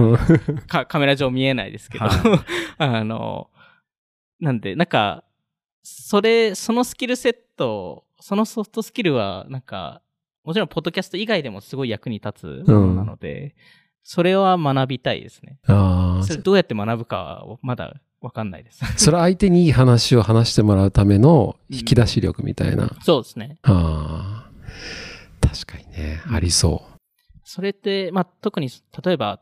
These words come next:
Speaker 2: トゥエンティーブイシーのハリー・ステビングさんとか、でも、なんか、引き出し方がすごい上手かったり、
Speaker 1: うん。
Speaker 2: エレックス・フリードマンさんとか、
Speaker 1: うん。
Speaker 2: そうですけど、やっ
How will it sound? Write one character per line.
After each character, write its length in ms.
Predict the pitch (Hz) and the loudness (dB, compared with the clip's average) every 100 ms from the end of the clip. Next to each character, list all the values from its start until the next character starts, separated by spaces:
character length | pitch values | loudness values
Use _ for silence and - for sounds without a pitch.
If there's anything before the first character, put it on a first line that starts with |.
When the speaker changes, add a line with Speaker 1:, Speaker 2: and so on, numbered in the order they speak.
| _ | _
Speaker 2:
ト 80 | - | -10
ゥ 20 | |
エ 20 | 143 | -8
ン 20 | |
テ 100 | 151 | -6
ィ 20 | |
ー 40 | 135 | -4
ブ 120 | 139 | -6
イ 40 | |
シ 160 | 135 151 | -6 -8
ー 40 | |
の 80 | 113 | -10
ハ 180 | - 143 | -10 -12
リ 120 | 117 | -10
ー・ 40 | 110 | -8
ス 60 | |
テ 100 | - | -10
ビ 100 | 117 | -10
ン 60 | 117 | -12
グ 60 | - | -14
さ 120 | 120 | -16
ん 80 | 117 | -16
と 100 | - | -20
か、 300 | 131 131 _ _ _ _ _ _ | -18 -20 _ _ _ _ _ _
で 80 | 123 | -8
も、 220 | 113 120 | -8 -10
な 60 | 143 | -12
ん 20 | |
か、 160 | - - | -14 -16
引 80 | - | -10
き 180 | - | -6
出 120 | 233 240 | -4 -6
し 500 | - 240 226 233 - | -6 -6 -6 -8 -14
方 240 | - - 160 | -12 -6 -4
が 100 | 165 | -4
す 160 | - | -4
ご 120 | 160 131 | -4 -4
い 20 | |
上 140 | 117 | -4
手 60 | 120 | -8
か 80 | 104 | -14
っ 60 | - | -16
た 100 | 107 | -20
り、 260 | 113 104 123 | -18 -2 4
Speaker 1:
う 40 | |
ん。 20 | 110 | 6
Speaker 2:
エ 20 | |
レ 60 | |
ッ 40 | 98 | 4
ク 40 | |
ス・ 100 | 95 | 0
フ 60 | 117 | -4
リ 120 | 131 | -10
ー 20 | |
ド 80 | 120 | -14
マ 100 | 107 | -18
ン 60 | 113 | -20
さ 100 | 117 | -20
ん 80 | |
と 100 | - | -20
か、 260 | - - - | -16 -16 -2
Speaker 1:
う 80 | - | 2
ん。 220 | 202 190 | 4 4
Speaker 2:
そ 140 | 95 110 | 0 -4
う 40 | |
で 60 | 120 | -10
す 100 | - | -16
け 120 | 113 | -14
ど、 220 | 113 117 | -12 -12
や 80 | |
っ 40 | 143 | -16